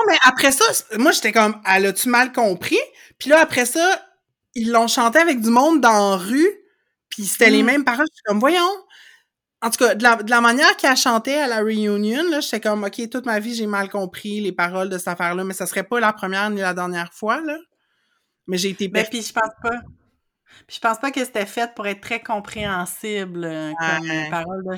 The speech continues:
Speaker 2: chanson, fait
Speaker 1: Mais le
Speaker 2: que
Speaker 1: seul qui connaît la vérité, c'est Rudy Éloi, faudrait lui
Speaker 2: Oui.
Speaker 1: demander.
Speaker 2: Pro-, prochain épisode, Rudy Éloi invité <laughs> entre deux eaux.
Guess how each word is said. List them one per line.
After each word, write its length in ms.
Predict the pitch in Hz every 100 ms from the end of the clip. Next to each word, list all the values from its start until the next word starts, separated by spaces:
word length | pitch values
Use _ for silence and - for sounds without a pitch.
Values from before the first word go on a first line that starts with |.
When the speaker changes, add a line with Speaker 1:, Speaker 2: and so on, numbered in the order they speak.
| 185
Speaker 2:
chanson, 560 | 170 165 - 180 180
fait 220 | 175 180 170
Speaker 1:
Mais 80 | 185
le 60 | 160
Speaker 2:
que 160 | 156
Speaker 1:
seul 120 | 196 240
qui 120 | -
connaît 220 | 208 196
la 100 | 208
vérité, 340 | 185 175 - 208
c'est 160 | 202 175
Rudy 380 | 175 165 185 165
Éloi, 340 | 151 151 165
faudrait 280 | - 156 147
lui 120 | 151
Speaker 2:
Oui. 240 | 190 196 202
Speaker 1:
demander. 300 | - 180 - _ _ _ _ _ _ _ -
Speaker 2:
Pro-, 160 | - 190 - _ -
prochain 320 | 196 196 240
épisode, 540 | 226 208 240 294 214
Rudy 320 | 165 185 180
Éloi 300 | 208 190 214
invité 280 | 233 190 185 -
<laughs> 480 | 220 - 262 - 233
entre 360 | 196 196 - 208
deux 420 | 196 208 196 190
eaux. 160 | 220